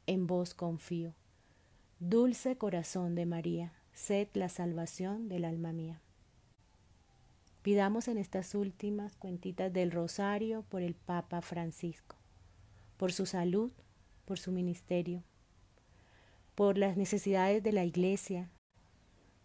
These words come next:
por los sacerdotes, por esos sacerdotes que nos han llevado en el caminito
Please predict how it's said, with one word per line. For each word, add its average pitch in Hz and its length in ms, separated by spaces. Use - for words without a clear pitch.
por 175 140
los 170 140
sacerdotes, 180 1000
por 202 160
esos 240 240
sacerdotes 208 720
que 202 340
nos 208 200
han 214 100
llevado 214 360
en 226 100
el 202 120
caminito 180 640